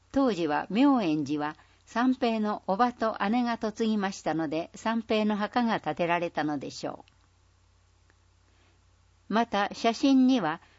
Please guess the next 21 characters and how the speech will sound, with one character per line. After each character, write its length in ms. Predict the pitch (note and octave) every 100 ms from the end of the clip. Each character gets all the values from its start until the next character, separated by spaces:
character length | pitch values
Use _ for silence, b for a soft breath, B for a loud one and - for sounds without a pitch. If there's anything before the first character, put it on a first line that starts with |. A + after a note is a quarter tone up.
| b
茅 300 | G3+ A3 C4+
野 140 | C4
家 160 | C4 A#3
の 240 | A#3 A3+
主 200 | G#3 - -
君、 380 | C4 G3 - -
旗 300 | - F#3+ B3+
本 380 | B3+ A#3+ A3+ -
大 180 | A3+ C4
島 320 | - A#3 A#3
家 140 | A3+
の 160 | G#3+ G#3
位 100 | F#3+
牌 220 | G#3 A3
所 160 | G#3 G#3
で 160 | G3 F#3+
あ 100 | F#3
る 200 | D3+ -
新 320 | - C4+ C4 G#3+
福 340 | D3+ C3 C#3+
寺、 140 | D3+